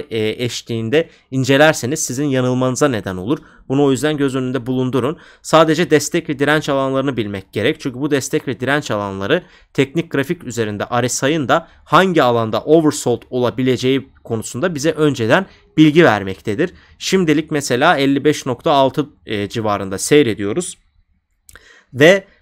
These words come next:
günlük grafikte aslında oversold bölgeye geldik. Dört saat diye baktığımız zamansa burada zaten artık oluşmuş bir R S I uyumsuzluğunun olduğunu da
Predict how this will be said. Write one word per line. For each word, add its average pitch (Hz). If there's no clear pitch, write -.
günlük 160
grafikte 135
aslında 127
oversold 147
bölgeye 131
geldik. 151
Dört 190
saat 160
diye 110
baktığımız 156
zamansa 127
burada 160
zaten 151
artık 139
oluşmuş 147
bir 175
R 143
S 160
I 160
uyumsuzluğunun 117
olduğunu 117
da 165